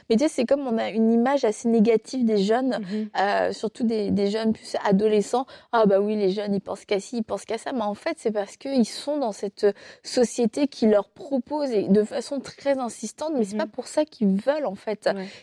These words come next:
Speaker 1: Et la maison et le parent doit rester un refuge.
Speaker 2: Mhm.
Speaker 1: Et lorsque nous-mêmes on est agité, lorsque nous-mêmes on est, euh, euh, on est, c'est ça, on est, on est agité, bah, on n'est plus un,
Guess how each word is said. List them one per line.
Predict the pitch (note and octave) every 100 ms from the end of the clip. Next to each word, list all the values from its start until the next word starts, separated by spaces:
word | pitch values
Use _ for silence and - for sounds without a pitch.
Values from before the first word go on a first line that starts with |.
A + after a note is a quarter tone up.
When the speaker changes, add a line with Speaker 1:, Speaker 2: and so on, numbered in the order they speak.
| -
Speaker 1:
Et | G#3+ G#3+ G#3+
la | G#3+
maison | A3+ B3 A#3 A#3+ - _ _ -
et | G#3+ G#3+
le | G#3 G#3+
parent | - A#3 A3+ C4+ C#4
doit | G3+ A#3 C#4+ D4+ - -
rester | G#3+ A#3+ - - A3+ A#3+ - _
un | G3 G3+ G3+
refuge. | G3 G#3 G3 - G#3+ F#3+ G#3
Speaker 2:
Mhm. | G3 F#3+ F#3
Speaker 1:
Et | A3+
lorsque | B3 -
nous-mêmes | B3 A#3 A#3+ C#4+ D#4+ A3
on | G#3+
est | G#3+
agité, | G3+ G3+ G#3 - C4+ C#4
lorsque | G#3 -
nous-mêmes | A3+ G#3+ A3 A#3+ C4+ C4 G3
on | G3+ G#3
est, | A3+ A#3+ A3+
euh, | F3 E3+ E3 - - -
euh, | F3+ E3+ E3 A2 -
on | F#3+ F#3+
est, | G3 G#3+ F#3 G3
c'est | G3+
ça, | B3+ A#3+
on | F#3
est, | F3+ D3
on | G3 A3
est |
agité, | C4+ A3 A3 - D4
bah, | A#3+ F#3+ -
on | G#3+
n'est | G#3+ A3
plus | - D#4 E4+ C#4 -
un, | G3+ G3 F#3+ F#3+